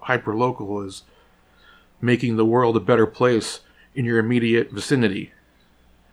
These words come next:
How can you make the world a better place in your immediate vicinity? And if you look up from your phone and you see your immediate vicinity has crumbled and gone to shit,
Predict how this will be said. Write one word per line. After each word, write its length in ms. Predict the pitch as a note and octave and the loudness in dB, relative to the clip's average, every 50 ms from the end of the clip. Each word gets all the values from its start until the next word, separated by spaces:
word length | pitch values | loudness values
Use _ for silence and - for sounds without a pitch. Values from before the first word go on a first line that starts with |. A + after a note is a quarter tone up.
| _ _ _ _ _ | _ _ _ _ _
How 120 | - - B2 | -10 -8 -6
can 140 | - C#3+ C#3 | -4 -2 -2
you 80 | C3 | 0
make 180 | A#2+ A#2+ A2+ A#2 | 0 0 0 0
the 80 | B2 | 0
world 200 | A2 A#2 A#2 A#2 | 0 2 2 0
a 40 | A2 | 0
better 240 | G#2+ - A2+ G#2+ A2 | 0 0 0 0 0
place 320 | - - B2+ A#2 A2 - | -2 -2 -4 -4 -4 -4
in 60 | G#2+ G2+ | -6 -6
your 120 | G#2 G#2 | -6 -6
immediate 380 | G2+ G#2 G#2+ G#2 G#2 G2 F2+ - | -6 -4 -4 -4 -4 -4 -4 -6
vicinity? 540 | F#2+ F#2+ - A2 G#2 G2 F2 E2+ F2 F2 _ _ _ _ _ _ _ _ _ _ _ _ _ _ _ _ _ _ _ _ _ _ _ _ _ _ _ _ _ _ _ _ _ _ _ _ _ _ _ _ _ _ _ _ _ _ | -10 -10 -8 -8 -8 -8 -10 -12 -16 -20 _ _ _ _ _ _ _ _ _ _ _ _ _ _ _ _ _ _ _ _ _ _ _ _ _ _ _ _ _ _ _ _ _ _ _ _ _ _ _ _ _ _ _ _ _ _
And 160 | - C3+ A#2+ B2 | -4 -2 0 0
if 100 | A#2+ A2 | 0 0
you 80 | B2 | 2
look 180 | B2 C#3+ C#3+ - | 4 4 4 4
up 100 | D3+ D3 | 4 2
from 140 | - D3 B2+ | 2 2 2
your 100 | B2 A2+ | 0 0
phone 320 | - C3 C3 C3+ C3+ A#2+ | 0 -2 -2 0 0 0
and 80 | A2 A2 | 0 0
you 100 | A2 G2+ | -2 -4
see 500 | - - - B2+ B2+ B2 A#2+ A#2 A2 - - - - - - - - _ _ _ _ _ _ - | -4 -4 -4 -2 -2 -2 -4 -4 -6 -10 -16 -20 -20 -20 -20 -20 -20 _ _ _ _ _ _ 0
your 120 | A#2 A#2 | 2 4
immediate 440 | A2+ A2+ B2 C3 B2 B2 B2 B2 - | 4 4 4 4 4 4 4 2 2
vicinity 560 | F#2+ - - - C#3+ C#3+ B2+ A#2+ A#2 A2+ A2+ | -2 -4 -2 0 2 2 2 2 2 0 0
has 200 | G2+ A2 G2+ F#2+ | -2 -2 -4 -4
crumbled 520 | - - - - D3 D3 B2 A2+ A2+ A2 | -6 -4 0 0 2 4 4 2 2 4
and 120 | A#2 A2 G#2+ | 2 0 2
gone 180 | A2+ A#2 A#2 | 2 0 0
to 80 | G#2 G#2 | 0 0
shit, 420 | - - - D#3 B2+ - - - | 0 2 4 4 4 2 0 -4